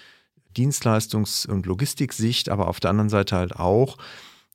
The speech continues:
natürlich damit möglich, eine Mitarbeiterkontrolle und Überwachung,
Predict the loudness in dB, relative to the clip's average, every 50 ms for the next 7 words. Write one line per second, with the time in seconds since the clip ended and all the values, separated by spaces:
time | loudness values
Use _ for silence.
0 | _ _ _ _ _ _ -10 -6 -4 -2 0 0 0 0 0 0 2 2 4 2
1 | 4 4 4 6 6 6 6 4 4 2 2 4 2 0 -2 -2 0 2 4 4
2 | 4 4 4 4 2 2 4 4 4 4 2 0 -2 0 -2 -4 -2 0 2 2
3 | 4 4 2 2 0 0 0 0 0 -2 0 0 2 2 2 0